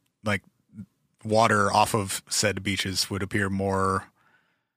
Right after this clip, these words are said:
shiny and reflective, I guess, 'cause it's got little tiny bits of shit in it.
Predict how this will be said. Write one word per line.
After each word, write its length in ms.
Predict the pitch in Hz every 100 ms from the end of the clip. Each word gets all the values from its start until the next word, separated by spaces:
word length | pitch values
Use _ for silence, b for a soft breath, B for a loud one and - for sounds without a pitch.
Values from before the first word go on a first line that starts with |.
| _ _ _ _ _ _
shiny 420 | - 101 101 95
and 100 | 95
reflective, 440 | 92 - 95 98
I 100 | 90 90
guess, 200 | 90 -
'cause 140 | 98
it's 100 | 95
got 220 | 104 95
little 180 | 101 95
tiny 320 | - 101 101
bits 320 | 98 101 -
of 280 | - 90 - - _ _ _ _ _
shit 320 | - - 110
in 140 | 98
it. 100 | 98